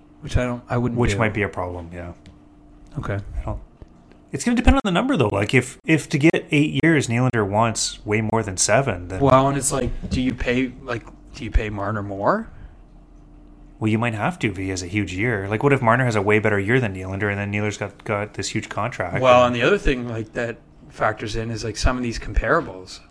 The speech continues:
Speaker 1: Like, Marner could have better numbers than Jack Eichel, better numbers than Draisaitl.
Speaker 2: Right.
Speaker 1: Eichel got ten and a half, Draisaitl got eight and a half.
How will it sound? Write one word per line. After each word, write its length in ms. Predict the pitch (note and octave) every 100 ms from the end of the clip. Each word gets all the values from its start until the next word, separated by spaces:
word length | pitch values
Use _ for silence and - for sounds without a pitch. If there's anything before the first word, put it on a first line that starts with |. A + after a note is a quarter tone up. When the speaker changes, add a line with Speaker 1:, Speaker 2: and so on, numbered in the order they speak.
| C#3+
Speaker 1:
Like, 160 | A#2+
Marner 320 | A#2+ B2 E3+
could 280 | F3 - C#3+
have 280 | C3+ B2+ -
better 200 | A#2+ B2
numbers 480 | A2+ A2+ A#2 G#2+ -
than 160 | G#2+ G#2
Jack 220 | G2 G2+
Eichel, 440 | G2+ G#2 D#3 F3 E3 -
better 220 | A2+ A2+
numbers 400 | A2 G#2+ A2 G#2
than 380 | G2+ G2 G2 G2 - -
Draisaitl. 640 | - G#2 A2 C#3+ D#3 F3+ - - - - _ - - - - - -
Speaker 2:
Right. 260 | G#2 F#2 E2+ - -
Speaker 1:
Eichel 240 | B2+ D#3+
got 220 | C#3+ C#3
ten 220 | - C#3+ B2+
and 100 | A#2
a 40 |
half, 340 | G2+ A2 D#3+
Draisaitl 400 | - A#2 A#2 B2
got 180 | A2+ G#2+
eight 180 | - A2+ -
and 40 |
a 40 | C#3
half. 340 | D3+ G3 -